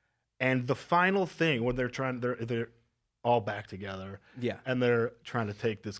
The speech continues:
Speaker 1: It clown down.
Speaker 2: Yeah.
Speaker 1: And they're just throwing s-, like, javelins at it, like, trying to kill this clown.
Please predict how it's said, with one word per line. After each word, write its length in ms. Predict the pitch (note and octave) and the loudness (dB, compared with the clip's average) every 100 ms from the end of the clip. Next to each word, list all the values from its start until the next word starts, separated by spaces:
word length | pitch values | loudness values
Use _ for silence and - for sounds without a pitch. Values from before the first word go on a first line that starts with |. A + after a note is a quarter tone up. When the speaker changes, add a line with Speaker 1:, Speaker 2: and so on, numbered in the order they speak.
| - | -12
Speaker 1:
It 320 | - G#2+ - - | -10 -10 -10 -12
clown 380 | A2 G2+ G2+ | -8 -6 -6
down. 360 | F#2+ F2 F2 G2+ - | -8 -10 -14 -16 -10
Speaker 2:
Yeah. 180 | A2 - - | -8 -8 -4
Speaker 1:
And 160 | C#3+ D3+ | 0 4
they're 100 | D3+ | 2
just 220 | C#3 - | 0 -2
throwing 380 | D3 C#3 C#3 C#3 | 2 4 4 0
s-, 180 | B2+ - - | -4 -8 -4
like, 280 | A#2+ G#2 - _ _ _ _ _ _ A#2+ | -4 -4 -10 _ _ _ _ _ _ -4
javelins 680 | A#2 C3 A#2+ C3 B2+ B2+ B2+ | 2 2 4 2 2 2 4
at 240 | B2+ B2 B2+ | 4 6 4
it, 80 | |
like, 140 | A#2+ A2+ | 2 -2
trying 180 | - B2 | -4 -4
to 40 | |
kill 240 | A#2+ B2+ B2 | -4 -4 -4
this 140 | A2 | -6
clown. 360 | - B2 A2+ | -6 -4 -4